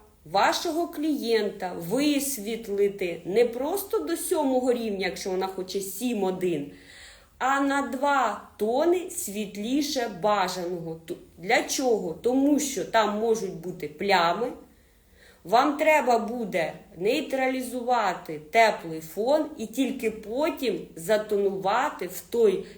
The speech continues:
сріблястий, чи там хтось називає графітовий, колір сивини.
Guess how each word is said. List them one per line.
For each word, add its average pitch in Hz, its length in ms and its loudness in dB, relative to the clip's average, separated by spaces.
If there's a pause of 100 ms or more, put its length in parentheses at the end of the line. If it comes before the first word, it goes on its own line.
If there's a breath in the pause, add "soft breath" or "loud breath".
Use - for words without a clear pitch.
(260 loud breath)
сріблястий, 214 1080 -2
чи 190 160 -10
там 170 200 -6
хтось 180 260 -12
називає 165 340 -6
графітовий, 208 960 0
колір 175 400 -4
сивини. 247 760 -2